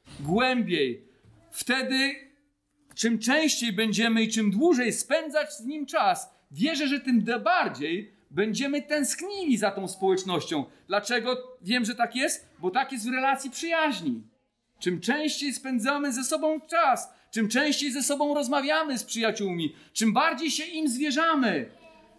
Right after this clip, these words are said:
tym lepiej, tym częściej chcemy z nimi być.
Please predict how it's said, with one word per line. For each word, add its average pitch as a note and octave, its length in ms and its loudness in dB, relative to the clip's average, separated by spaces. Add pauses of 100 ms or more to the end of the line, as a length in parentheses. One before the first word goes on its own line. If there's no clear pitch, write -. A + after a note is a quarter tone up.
tym G#3+ 300 0 (520)
lepiej, C4+ 600 0
tym G#3 180 -2
częściej C#4 460 -2
chcemy B3 420 0
z G#3 100 -4
nimi B3 240 2
być. G3+ 480 0